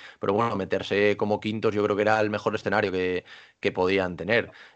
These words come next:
Entonces, no sé, al final también resaltar un poco la labor de, de Thibodeau en estos Knicks, que bueno, al final también, evidentemente, pues ha tenido la suerte, aunque no, no, no creo que sea suerte de, del tema de Randle, porque al final Randle incluso era discutido para, para salir de los Knicks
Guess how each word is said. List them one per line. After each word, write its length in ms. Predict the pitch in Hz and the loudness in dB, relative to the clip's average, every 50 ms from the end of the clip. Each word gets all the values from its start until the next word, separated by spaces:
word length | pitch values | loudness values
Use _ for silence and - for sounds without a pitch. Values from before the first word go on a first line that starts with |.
| _ - - | _ -12 -4
Entonces, 920 | 98 95 95 95 90 87 98 104 104 101 - - 107 107 107 110 104 107 | -2 -2 -2 -2 0 0 0 0 0 -2 0 2 4 4 4 4 2 0
no 60 | 110 | -2
sé, 100 | - - | 2 2
al 100 | 120 110 | 2 2
final 240 | - 107 107 117 120 | 2 -2 -2 -2 -2
también 300 | - - 117 123 127 127 | -2 -2 -2 -2 -2 -4
resaltar 320 | 127 117 135 117 123 120 | -4 -4 -4 -2 -2 -2
un 160 | 127 131 120 - | -2 -2 -2 0
poco 260 | 135 139 135 - 123 | 0 0 2 2 2
la 100 | 123 120 | 2 4
labor 360 | 117 113 110 117 123 120 117 | 4 4 4 4 2 2 0
de, 440 | 110 113 113 110 110 110 110 110 110 | 0 -2 -2 0 0 0 0 -2 -2
de 120 | 104 107 | -2 -4
Thibodeau 400 | 104 107 101 104 110 117 117 113 | -4 -2 -2 0 2 2 2 2
en 80 | 110 107 | 0 -2
estos 220 | 107 - 110 - | -4 -8 -8 -4
Knicks, 380 | - 151 160 156 156 - - - - - - - - - | 0 0 0 0 -2 -8 -18 -18 -20 -20 -20 -20 -14 -6
que 80 | - | 0
bueno, 180 | 104 110 117 98 | 2 2 2 2
al 100 | 90 92 | 0 -2
final 300 | - - 101 104 101 98 | -2 -2 0 0 0 0
también, 300 | 104 101 107 110 110 107 | -2 -6 -6 -4 -4 -4
evidentemente, 560 | 104 104 104 107 104 98 101 110 117 113 98 | -4 -6 -6 -6 -6 -8 -8 -8 -8 -8 -10
pues 160 | 87 87 - | -12 -10 -6
ha 100 | 98 95 | -6 -6
tenido 380 | - 107 101 107 107 107 107 104 | -6 -4 -6 -4 -2 0 0 2
la 420 | 101 104 101 101 98 95 98 98 98 | 2 2 2 2 2 2 0 -2 -4
suerte, 500 | - - - 120 113 117 113 98 110 113 | -10 -8 -2 2 2 2 2 2 -2 -4
aunque 220 | 110 101 98 92 95 | -4 -4 -6 -6 -4
no, 280 | 98 98 98 98 101 | -2 -2 0 0 -2
no, 220 | 101 101 104 107 - | 0 -2 -4 -4 -2
no 140 | 127 117 107 | -2 -2 0
creo 180 | - 120 117 | 4 2 2
que 60 | 107 110 | 2 2
sea 180 | - 120 110 | 2 2 2
suerte 380 | - - 117 113 107 92 107 104 | 2 2 0 0 0 -2 0 2
de, 300 | 104 104 101 98 95 - - - - - _ | 2 4 2 2 0 -4 -12 -20 -20 -20 _
del 200 | - 107 107 101 | -2 0 0 2
tema 220 | 92 107 113 107 104 | 2 2 2 4 4
de 60 | 104 | 4
Randle, 420 | - 135 139 139 135 135 139 143 - - | 6 4 4 4 2 -4 -4 -6 -10 -12
porque 200 | 117 107 101 98 | -12 -10 -10 -10
al 80 | 95 | -10
final 320 | - - 95 101 104 101 98 | -10 -10 -8 -6 -6 -4 -4
Randle 340 | 101 113 113 110 110 104 | -4 -4 -4 -6 -6 -8
incluso 300 | 101 101 98 101 - - | -8 -10 -10 -10 -6 -4
era 80 | 104 107 | -2 -2
discutido 560 | 107 107 101 - - 101 92 113 117 107 104 | -2 -4 -6 -10 -12 -8 -6 -2 -2 -2 0
para, 360 | 101 107 101 98 98 98 95 | 0 2 2 2 2 0 0
para 160 | 92 101 98 - | -2 -2 -6 -6
salir 240 | - 98 101 98 | -6 -6 -6 -4
de 60 | 101 101 | -2 -4
los 140 | 101 98 | -4 -4
Knicks 280 | 110 117 113 - - | -4 -6 -6 -8 -12